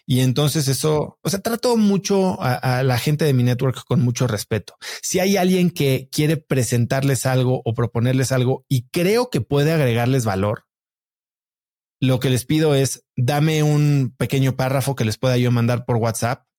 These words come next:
Y entonces les digo, ¿te interesa esto? Porque si te interesa, entonces te puedo presentar a la persona. Si no les interesa, o sea, así regreso y les digo, ¿sabes qué? No, no es de su interés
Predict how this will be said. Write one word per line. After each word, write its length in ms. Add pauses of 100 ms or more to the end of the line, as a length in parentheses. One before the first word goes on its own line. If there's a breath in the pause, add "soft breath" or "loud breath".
Y 160
entonces 460
les 160
digo, 440
¿te 80
interesa 720
esto? 400 (160)
Porque 280
si 180
te 180
interesa, 520
entonces 340
te 100
puedo 280
presentar 380
a 20
la 160
persona. 420 (460)
Si 160
no 120
les 140
interesa, 640 (680)
o 80
sea, 380
así 380
regreso 480
y 80
les 160
digo, 320
¿sabes 260
qué? 380 (100)
No, 220
no 240
es 80
de 60
su 100
interés 480